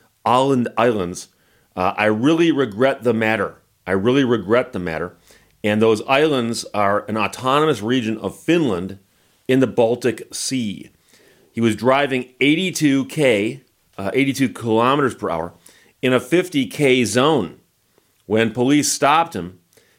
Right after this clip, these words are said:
and he received that fine. And it was a Saturday, by the way. Along with getting the fine, he had his driver's license suspended for ten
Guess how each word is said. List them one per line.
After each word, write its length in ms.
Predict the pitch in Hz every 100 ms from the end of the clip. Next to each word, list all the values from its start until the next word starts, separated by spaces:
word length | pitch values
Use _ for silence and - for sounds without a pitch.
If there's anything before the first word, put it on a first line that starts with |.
| _ -
and 160 | 107
he 80 | 113
received 500 | 117 110 135 139 101
that 280 | 117 117 -
fine. 540 | 123 117 107 90 82 _ _ _ _
And 120 | 110 135
it 40 |
was 140 | 143
a 60 | 160
Saturday, 500 | - 220 202 131 101
by 180 | 87 78
the 100 | 73
way. 260 | 69 - _ _ _ _ _ -
Along 360 | 110 135 170
with 160 | 151 101
getting 260 | 147 147
the 80 | 127
fine, 320 | 104 135 135
he 100 | 127
had 100 | 117
his 80 | 104
driver's 440 | 92 120 135 131 110
license 340 | 117 107 101
suspended 480 | 104 - 123 127 95
for 80 | 101
ten 580 | - 127 127 139 139